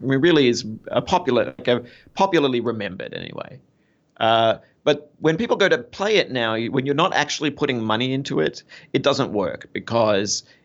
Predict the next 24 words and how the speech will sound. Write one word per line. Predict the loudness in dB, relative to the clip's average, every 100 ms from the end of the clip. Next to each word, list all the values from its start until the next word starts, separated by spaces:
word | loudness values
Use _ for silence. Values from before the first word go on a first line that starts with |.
| -4
it's | 0
a | 2
game | 2 2 4
where | 4 4
you're | 2
constantly | 0 0 0 0 0 2
losing | 4 4 2 2
your | 2
life | 4 4 2 -2 -10 _ -8
and | -4
you're | -2
trying | 0 0
to |
get | 2
as | 2 0
far | 0 2 4
as | 0
you | -4
can | -2 -2 -2
before | -4 -4 -2 0
your | -2
life | 2 2 2
runs | -4 -6 -4
out. | -4 -4